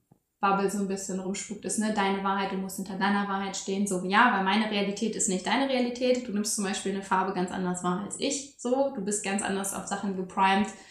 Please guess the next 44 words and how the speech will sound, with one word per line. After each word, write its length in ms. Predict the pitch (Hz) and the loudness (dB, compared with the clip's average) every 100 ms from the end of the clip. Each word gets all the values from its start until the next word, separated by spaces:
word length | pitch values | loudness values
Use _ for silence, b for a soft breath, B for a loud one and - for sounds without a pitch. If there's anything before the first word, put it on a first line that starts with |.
| B B B B - | B B B B 0
ähm, 360 | 208 202 202 - | 2 4 2 0
als 240 | 196 196 | -2 0
ich, 320 | 214 226 - | 0 0 -2
andere 280 | 202 208 208 | 0 0 0
Dinge 260 | 202 202 202 | 2 0 0
kommen 260 | 202 196 | -2 -2
in 60 | 190 | -2
deinem 240 | 190 190 | -2 -4
Bewusstsein 440 | 190 202 - 190 190 | -4 -4 -2 -2 -2
an 360 | 190 196 202 | -2 -2 -2
als 220 | 185 190 - | -4 -4 0
meine, 380 | 208 247 226 | 2 2 2
auch 80 | 214 | -2
wenn 160 | 185 190 | -4 -4
wir 100 | 190 | -6
komplett 380 | - 185 185 180 | -8 -6 -6 -4
das 120 | - | -6
gleiche 280 | 196 180 180 | -6 -8 -6
Bild 260 | 214 247 | -2 -2
sehen, 380 | 262 269 285 - | 0 -2 -2 -6
so. 380 | 233 247 262 - - - - - - - | -2 0 -2 -8 -16 -20 -20 -20 -20 -4
Das 160 | - 233 | 2 2
ist 140 | 233 | 2
ja 80 | 214 | 0
nun 180 | 208 233 | 6 6
mal 220 | 190 180 | 6 2
auch 240 | - - 233 | 2 0 2
wahr, 340 | 240 320 - B B B - | 2 0 -4 B B B -2
so, 320 | 233 262 269 B B | 4 4 2 B B
aber 200 | 202 202 | 0 0
so 120 | 208 | 0
dieser 300 | 214 208 208 | 0 0 -2
Begriff, 480 | 202 202 220 220 - | -2 -4 -4 -6 -2
was 220 | 208 220 | 2 2
ist 360 | - - - - | 0 -4 -4 -2
wahr, 600 | 196 196 180 180 180 - - | 0 4 4 4 0 -8 -6
was 180 | 208 | -4
kann 220 | - 196 196 | -4 -4 -4
ich 220 | - - | -8 -4
glauben, 600 | 202 190 233 254 269 269 | 2 4 4 0 0 0
was 180 | 202 208 | -2 -4
ist 180 | 202 | -6
die 220 | - 180 190 | -4 -4 4
Wahrheit, 640 | 190 190 190 190 196 - | 4 4 0 -4 -6 -10